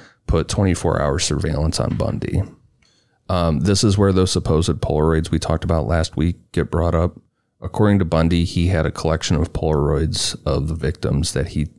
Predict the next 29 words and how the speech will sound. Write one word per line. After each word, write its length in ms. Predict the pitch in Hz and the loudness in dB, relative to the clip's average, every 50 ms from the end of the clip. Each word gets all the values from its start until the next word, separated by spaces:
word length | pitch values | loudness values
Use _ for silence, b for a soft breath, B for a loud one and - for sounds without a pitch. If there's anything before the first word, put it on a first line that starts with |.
| - - | -16 -12
had 120 | - 64 | -10 -8
taken 320 | - - 73 69 - - - | -6 -4 -4 -4 -4 -2 -2
after 280 | 73 67 - - 71 | -2 -2 -2 -2 -2
he 80 | 73 73 | -4 -4
killed 300 | - - - 78 80 76 | -4 -2 -2 -2 -2 -2
them. 300 | - - 92 87 85 - B B B B B B B B B B | -2 -2 -2 -2 -4 -4 B B B B B B B B B B
Bundy 320 | B 85 82 82 87 92 87 | B -4 -2 0 2 2 2
said 260 | 85 - 82 80 78 | 2 2 0 0 0
that 160 | 82 80 - | 0 0 0
the 60 | - 76 | -2 -4
police 340 | - - - 87 80 - 78 | -2 0 0 0 0 0 0
missed 240 | 76 87 85 - | 0 0 0 -2
them 180 | - 85 80 80 | -2 0 0 0
in 300 | 73 73 73 71 76 76 | 0 0 0 0 0 -2
their 180 | - - 67 71 | -2 -2 -2 -2
search, 400 | - - 82 73 71 - - - | -2 -2 -2 0 -2 -2 -2 -2
and 120 | 65 76 | -2 -2
as 80 | 76 - | 0 0
soon 160 | - 87 87 87 | 0 2 2 2
as 120 | 80 - | 2 0
he 60 | 78 | -2
got 200 | 69 73 73 71 | -2 -2 -2 -2
back 180 | - 76 78 76 | 0 0 -2 0
to 80 | - 78 | -2 -2
his 100 | 71 - | -2 -2
apartment, 480 | 67 - - 76 73 69 - 71 - 92 | -2 -2 -2 -2 -2 -2 -2 -2 -4 -4
he 100 | - - | -4 -4
destroyed 580 | - - - - - - 64 65 - 67 64 | -4 -2 -4 -4 -4 -2 -2 -2 0 -2 -2
them. 460 | - - 57 - - 98 101 - - | -2 -2 -2 -2 -2 -2 -4 -4 -10